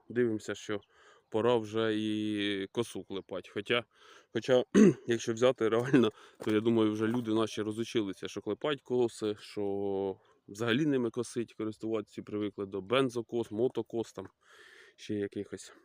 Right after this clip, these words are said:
Але для такої території, в принципі, я в-, то ви-, я то використовую бензокосу, особливо там, де берег викошувати потрібно, да? А де трава, так для, де, тут, де кропива, де люцерка, то, в принципі, я, звичайно, і кос-,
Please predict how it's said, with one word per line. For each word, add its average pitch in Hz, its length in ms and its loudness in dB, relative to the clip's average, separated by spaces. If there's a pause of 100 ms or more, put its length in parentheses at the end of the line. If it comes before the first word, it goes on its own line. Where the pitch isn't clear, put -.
(1400)
Але 202 360 6 (640)
для 131 180 0
такої 127 400 0
території, 123 500 0
в - 40 -6
принципі, 117 440 0
я 110 100 4
в-, 104 140 -6
то 107 140 -8
ви-, 110 200 0
я 120 120 0
то 127 120 -4
використовую 156 580 -2
бензокосу, 120 800 -2 (300)
особливо 104 400 -4
там, 104 180 -4
де 107 100 0
берег 101 380 0
викошувати 101 680 -4
потрібно, 101 440 -6
да? 120 200 -2 (500)
А 98 960 0 (260)
де 107 160 0
трава, 143 420 0
так 104 160 -6
для, 101 260 -4
де, 95 500 -2 (200)
тут, 87 100 -18 (160)
де 92 80 -6
кропива, 117 560 0
де 107 160 -4
люцерка, 98 500 -4
то, - 120 -14
в - 40 -10
принципі, 117 440 -4
я, 92 100 0
звичайно, 98 480 -6
і 92 80 -6
кос-, - 440 -12